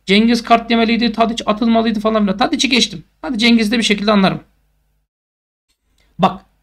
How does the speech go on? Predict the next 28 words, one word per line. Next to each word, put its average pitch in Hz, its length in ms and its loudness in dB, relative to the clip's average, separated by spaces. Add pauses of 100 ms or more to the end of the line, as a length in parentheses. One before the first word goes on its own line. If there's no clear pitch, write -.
mesela 214 280 4
Trio 269 280 8
ekibi 196 260 2
de 165 60 -2
aynısını 156 380 -2
söylüyor. 143 460 -8 (1300)
Tadiç'in 277 420 4
müdahalesinde 214 880 6 (540)
kartın 247 340 6
rengi 196 220 6
doğru 233 240 6
mu? 226 100 4
Trio 254 240 4
ekibinin 220 320 2
tamamı 240 400 4
doğru 196 320 4
diyor. 160 280 -6 (160)
Çünkü - 400 4
ayağına 202 440 4
basmıyor. 233 380 2
Önce 220 280 2
topla 240 340 4
oynuyor, 262 220 6
ardından 220 340 2
ayaklar 214 400 2
harekete 214 380 2
devam 226 220 4
ediyor. 254 200 2